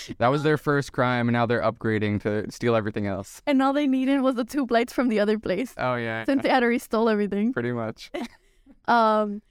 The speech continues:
Speaker 2: So, yeah, I mean, I, you could have probably maybe gotten, like, their social security number, a little bit more information
Speaker 1: Yeah.
Speaker 2: um, from them. So, uh, again, make sure that the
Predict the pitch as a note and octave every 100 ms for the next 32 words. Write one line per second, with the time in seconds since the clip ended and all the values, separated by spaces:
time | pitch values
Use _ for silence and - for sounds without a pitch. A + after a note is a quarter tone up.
0 | _ _ C#4 B3+ D4 B3+ F3+ - A#3 C4+
1 | - B3 C4 C4+ B3+ - _ _ - A#3+
2 | C#4 - E4+ F4+ C4 - _ _ - A3+
3 | G#3+ A3+ G#3+ A3 A3 G#3+ G3 F#3+ G3+ G3
4 | E3+ F#3 E3+ F#3 F#3+ F3+ F3+ G#3+ G#3 A3+
5 | B3 A3+ G#3+ G#3 G#3 G3+ F#3+ F#3 G3 F#3+
6 | G3+ F#3 G3 F#3+ G3 G3 G#3 G#3+ G#3 G3+
7 | - _ - F#3+ F3 G#3 G3+ F#3 G3 -
8 | G#3 G3+ G#3+ B3 C#4 C#4+ _ _ - -
9 | G3+ G3+ G3 F#3+ F#3 D3+ _ - D#3+ _
10 | _ _ - A3 G#3+ F#3+ - G#3+ G#3+ -
11 | G#3+ G#3+ F#3+ F#3+